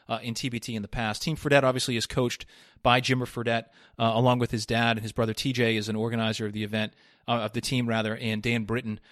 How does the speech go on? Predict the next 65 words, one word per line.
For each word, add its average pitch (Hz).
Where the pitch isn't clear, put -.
uh, 110
from 117
upstate 113
New 107
York 110
is 104
also, 110
uh, 107
one 107
of -
the 104
guys 107
that 104
has 104
organized 110
this -
team. 127
The 123
thing 233
that 339
stood 185
out 160
to 135
me, 139
guys, 123
about 117
this -
Team 120
Fredette, 110
uh, 127
is -
really 220
how 127
athletic 113
they 98
are. -
You 127
know, 117
Josh 143
Adams 127
is 107
almost 104
a -
freakish 131
athlete, 104
uh, 107
point 120
guard 113
at -
Puente 113
Wyo-, 107
Wyoming, 110
really 131
an 113
outstanding 113
guy. 107
Treshawn 120
Burrell, 110
uh, 104
Jordan 117
Crawford 113
is 104
just -
an 110
unbelievable 110